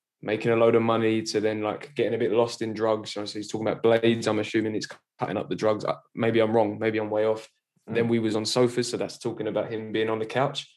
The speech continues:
Speaker 1: I
Speaker 2: Mm.
Speaker 1: get that because I read that piece. But stuff like that, it just, you know, what does it mean? And there's pro-, there's probably plenty other lines that I've missed that are really sort of autobiographical or very much, like,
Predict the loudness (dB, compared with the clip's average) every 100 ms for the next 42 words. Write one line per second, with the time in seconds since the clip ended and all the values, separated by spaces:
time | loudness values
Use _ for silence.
0 | _ -4 2 0 2 0 0 -2 0 2
1 | 4 2 2 -2 2 0 0 -4 -16 _
2 | _ _ _ _ 0 0 -2 -8 -2 0
3 | 2 2 2 0 -6 -8 _ -20 -20 -18
4 | -18 -18 -8 -2 0 2 2 4 2 2
5 | 0 2 2 4 2 4 0 -2 0 2
6 | 2 -2 -2 0 2 0 0 0 0 -2
7 | -4 -2 -4 -4 -6 -16 -20 _ _ _
8 | _ _ -2 0 2 4 6 4 2 -2
9 | -2 -4 -2 -2 0 0 -2 -4 -8 -6
10 | -6 -2 -2 0 2 2 2 -4 -6 -6
11 | -6